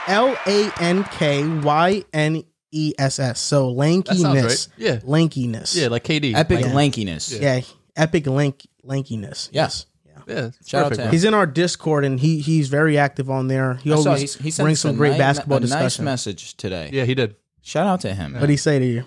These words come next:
Speaker 3: It was, no, he sent it to all of us,
Speaker 2: Yes.
Speaker 1: Ah.
Speaker 3: saying that he respects us, he's been watching us for a while now, and
Speaker 2: I
Speaker 3: he,
Speaker 2: did
Speaker 3: he
Speaker 2: see that.
Speaker 3: figured that he'd show us a little extra appreciation.
Speaker 1: That's awesome, bro.
Speaker 3: He's
Speaker 1: Yeah,
Speaker 3: real.
Speaker 1: shout out to him.
Speaker 3: He's
Speaker 1: Shout
Speaker 3: real.
Speaker 1: out to him. He's definitely one of the more important persons in the Discord.
Speaker 3: Definitely.
Speaker 1: He's always active and talking about basketball.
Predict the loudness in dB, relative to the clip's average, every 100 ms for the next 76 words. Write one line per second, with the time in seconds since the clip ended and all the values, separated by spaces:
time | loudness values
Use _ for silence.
0 | -4 -2 0 0 2 2 2 2 2 2
1 | 4 4 2 4 4 2 0 0 2 4
2 | 4 2 2 0 2 0 0 -2 0 0
3 | 0 -4 0 0 2 2 2 0 0 -2
4 | 0 0 2 2 2 2 0 0 0 0
5 | 0 2 2 0 -4 -6 -6 -10 -6 -6
6 | -6 -10 -14 _ _ _ -4 -2 2 2
7 | 2 -2 -6 -4 -2 0 2 2 0 2
8 | 2 0 -2 -2 -2 0 2 2 0 -2
9 | -2 -4 -6 -8 -6 -4 0 2 2 2
10 | 4 4 4 4 4 4 4 4 4 0
11 | -6 -8 -4 -2 2 2 0 -4 -4 0
12 | 2 0 -2 -2 -2 0 0 2 2 2
13 | 0 0 0 2 0 2 2 2 2 0
14 | 0 -4 -2 0 0 0 0 2 2 0
15 | -2 -2 -2